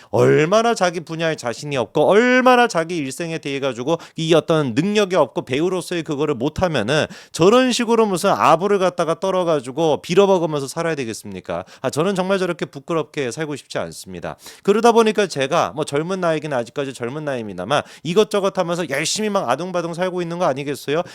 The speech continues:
이 지금 유튜브만 하면서 제가 막 이렇게 여러분들한테 뭐 말로만 하고 이런 게 아니라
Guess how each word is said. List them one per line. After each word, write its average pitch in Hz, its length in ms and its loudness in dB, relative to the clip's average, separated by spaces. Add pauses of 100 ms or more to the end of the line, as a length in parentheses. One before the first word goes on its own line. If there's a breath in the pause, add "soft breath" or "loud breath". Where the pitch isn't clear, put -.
이 196 220 -2
지금 196 180 0
유튜브만 190 540 -4
하면서 175 280 -4
제가 156 260 -4
막 160 100 -2
이렇게 147 280 -4
여러분들한테 160 680 0 (160 loud breath)
뭐 151 120 -6
말로만 175 520 4
하고 165 220 0
이런 143 180 -6
게 165 80 -2
아니라 120 360 0